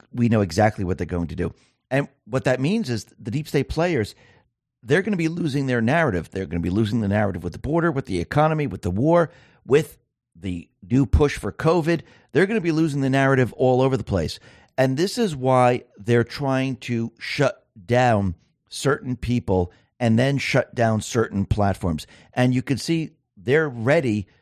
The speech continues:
to have a communication blackout. This is just the beginning stages because, remember, they don't have control over the platforms like they have control over Instagram, Facebook, YouTube,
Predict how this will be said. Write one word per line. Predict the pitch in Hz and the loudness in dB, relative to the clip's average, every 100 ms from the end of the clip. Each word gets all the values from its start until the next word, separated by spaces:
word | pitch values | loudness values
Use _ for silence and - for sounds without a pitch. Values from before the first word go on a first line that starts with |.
| _ _ | _ _
to | - 131 123 | -2 -2 2
have | 113 123 120 | 4 4 4
a | 127 117 | -2 0
communication | - 120 113 - 107 - 95 | 4 4 4 4 2 2 0
blackout. | 104 101 101 - | 2 2 0 -8
This | 143 175 | -8 -8
is | 226 | -8
just | 220 | -6
the | 196 | -6
beginning | 143 156 131 | -4 -2 -2
stages | 110 139 131 92 | 0 0 0 -2
because, | - 104 95 - - _ _ _ - | -4 -2 -2 -4 -16 _ _ _ 0
remember, | 156 180 107 - | 2 2 0 -2
they | 127 | 0
don't | 202 214 | 2 2
have | 170 160 | 0 -2
control | - 123 - 139 135 | -4 -6 0 0 0
over | 120 | -2
the | 101 | -4
platforms | - 117 113 123 110 | 0 0 0 -2 -2
like | 95 | -2
they | 98 | 0
have | 95 | -2
control | - 87 110 107 - | -2 -2 0 0 0
over | 101 85 82 | 0 0 -4
Instagram, | 104 - 104 95 - | -6 -4 -2 -2 -2
Facebook, | 98 - 104 92 | -2 -2 -6 -4
YouTube, | 80 98 - 92 87 | -6 -6 -2 0 0